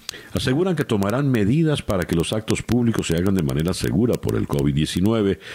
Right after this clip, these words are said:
y que pondrán a disposición de los candidatos un canal en redes para hacer propaganda. ¿Para qué? Entre los catorce mil candidatos hay muy pocos que destacan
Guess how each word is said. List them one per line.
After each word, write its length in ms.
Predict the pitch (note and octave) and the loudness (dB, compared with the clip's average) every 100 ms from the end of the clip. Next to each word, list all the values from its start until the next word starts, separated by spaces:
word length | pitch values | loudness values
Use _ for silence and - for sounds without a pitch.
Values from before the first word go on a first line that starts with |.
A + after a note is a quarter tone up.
| - - | -12 -6
y 100 | - | -2
que 140 | G#2 B2+ | 0 0
pondrán 440 | A#2+ A2+ A#2+ E3 | 0 0 0 2
a 80 | D#3+ | 2
disposición 760 | B2 - A#2 G#2 F#2+ - G#2 G#2 | 0 0 -2 -2 -2 0 0 2
de 80 | |
los 160 | D2 C2+ | 0 0
candidatos 640 | G#2 F2 C#2+ D#2+ E2 - | 0 2 2 0 -2 -2
un 100 | B2 | -2
canal 300 | A#2 A2+ G#2+ | 0 0 0
en 140 | G#2 E2 | 0 0
redes 440 | E2 C#3 A#2 - | 0 0 0 -2
para 240 | - C2 | -4 -4
hacer 240 | A#1 - B1+ | -2 -4 -4
propaganda. 720 | - A#1+ B1+ A#1+ G#1+ A1 - - - - - - - | -4 -4 -2 -2 0 -2 -4 -12 -20 -20 -20 -14 -6
¿Para 220 | C#2+ - | -4 -4
qué? 200 | - A#2+ - - - - - - - - - - | -4 -6 -8 -20 -18 -14 -12 -10 -12 -12 -10 -4
Entre 220 | B1 D2 | -2 0
los 140 | F2 | -2
catorce 420 | G#2 F#2+ G2+ G2 | -2 -2 -2 0
mil 160 | G#2+ B2+ | 0 0
candidatos 640 | A#2+ G2 F#2 F#2+ G#2 B2 | 0 2 2 0 0 -2
hay 140 | A#2+ A#2 | 0 2
muy 180 | B2 B2 | 2 0
pocos 480 | - A#2+ - E2 | 0 -2 0 -4
que 120 | - D2 | -2 -2
destacan 640 | B1 - F2 C2+ B1 | -2 -2 -4 -2 -4